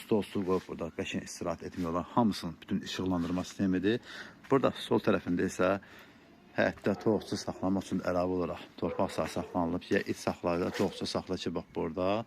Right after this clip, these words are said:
setkalanıb hazır vəziyyətdədir. Bax, belə bir gözəl bir bağ, bağçası var. Evimiz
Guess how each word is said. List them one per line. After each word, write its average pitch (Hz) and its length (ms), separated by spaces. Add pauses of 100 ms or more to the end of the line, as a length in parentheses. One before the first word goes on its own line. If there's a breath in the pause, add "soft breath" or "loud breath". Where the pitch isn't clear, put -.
(360 loud breath)
setkalanıb 95 560
hazır 87 320
vəziyyətdədir. 87 720
Bax, 90 240
belə 92 180
bir 85 140
gözəl 87 260
bir 78 160
bağ, 80 140 (100)
bağçası 90 420
var. 117 200 (1400 loud breath)
Evimiz 139 460